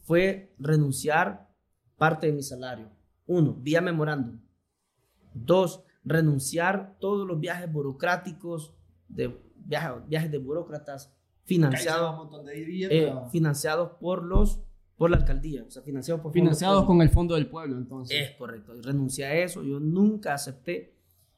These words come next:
Speaker 1: El único re-, regidor que no hizo ni un tan solo viaje en todos los cuatro años, porque no, no, no, no es ese el objetivo de,
Speaker 2: No
Speaker 1: de
Speaker 2: mirabas
Speaker 1: estar.
Speaker 2: como que, ¿para qué voy
Speaker 1: ¿Y,
Speaker 2: a
Speaker 1: y para qué va a ir un regidor si, si hay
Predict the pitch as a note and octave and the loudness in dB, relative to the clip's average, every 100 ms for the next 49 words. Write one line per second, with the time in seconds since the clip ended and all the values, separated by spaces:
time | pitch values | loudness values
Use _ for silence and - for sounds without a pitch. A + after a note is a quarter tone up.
0 | _ D#3 D#3+ F3+ F#3 D#3+ D3 D3 - C#3+ | _ 2 4 4 0 -4 -4 -6 -10 -4
1 | D3+ C#3+ D#3+ D#3 D3+ D3 D#3+ D#3+ D#3+ F#3+ | -2 -2 -6 -4 -4 -4 -6 -4 -2 -2
2 | F3+ C#3 D#3 C#3 C#3 C#3 D3+ - B2+ A#2 | -4 -8 -8 -10 -8 -8 -8 -10 -14 -12
3 | C3+ C3+ C3+ C3+ C3 C3+ B2+ C3+ C#3+ - | -10 -10 -10 -10 -8 -8 -8 -8 -8 -12
4 | _ _ _ _ D#3 D3+ D#3 F3 F#3 E3+ | _ _ _ _ -6 -2 -2 -2 -6 -10
5 | - D#3+ - E3 F3 G3 F#3+ D3+ C#3 B2+ | -10 -10 -8 -8 -4 -4 -2 -4 -2 0
6 | - E3+ D#3 B2+ A#2+ D#3 F3 F3+ F3+ F#3+ | 0 0 -4 -4 -4 2 4 4 2 -2
7 | - D#3+ D3+ C3 - B2 A#2+ - D#3+ D#3+ | -2 -6 -6 -10 -10 -12 -12 -12 -4 2
8 | D#3+ D3+ D3 - - D3+ D3 C3+ - B2+ | 2 2 -2 -2 -2 -6 -8 -10 -14 -14
9 | A#2+ B2+ A#2 - B2 A2 B2+ A#2+ | -12 -12 -10 -8 -8 -10 -8 -6